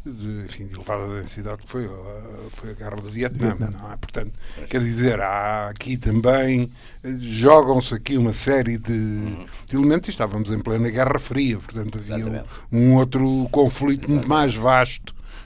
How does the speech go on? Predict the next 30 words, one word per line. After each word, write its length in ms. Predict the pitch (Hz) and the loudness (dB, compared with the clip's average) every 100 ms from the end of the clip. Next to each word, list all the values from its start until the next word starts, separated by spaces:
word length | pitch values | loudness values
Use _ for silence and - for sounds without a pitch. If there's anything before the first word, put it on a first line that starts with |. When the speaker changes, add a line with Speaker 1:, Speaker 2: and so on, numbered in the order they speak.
| - | 0
Speaker 1:
no 100 | 127 | 6
meio, 400 | 131 127 120 120 | 6 6 4 0
no 160 | 143 135 | 0 4
meio 260 | 127 113 | 4 2
disto 280 | 90 - 107 | -2 -10 -14
tudo. 80 | 107 - | -12 -8
Bom, 140 | 117 - - - - - - - - - - | -8 -8 -16 -16 -16 -16 -18 -18 -18 -16 -10
portanto, 260 | - 151 214 | -6 -2 -2
aquilo, 340 | 202 196 190 | 0 -2 0
a 60 | 190 | 0
primeira 320 | 160 156 117 | 0 0 -2
coisa 260 | 110 107 120 | -6 -6 -4
que 80 | |
eu 80 | 139 | -2
me 80 | 127 | -2
parece 380 | 120 107 107 - | -2 -6 -8 -12
que 100 | - | -12
é, 180 | 123 117 - - - - - - | -10 -12 -16 -18 -18 -18 -20 -8
que 120 | 123 | -2
é 80 | 117 | 0
indispensável 840 | 117 - 135 120 110 113 110 110 | 0 0 -2 -2 0 -2 -2 -4
não, 240 | 110 113 113 | -2 -2 -2
não 180 | 123 | -2
esquecer 480 | 117 - 113 - 107 | -2 -6 -10 -10 -10
quando 220 | - 117 | -8 -8
se 80 | - | -8
fala 300 | - 107 110 | -8 -6 -6
da 100 | 110 | -8
Revolução 420 | 110 117 110 113 110 | -10 -10 -12 -10 -12
Cultural 520 | 120 107 127 127 | -12 -10 -12 -12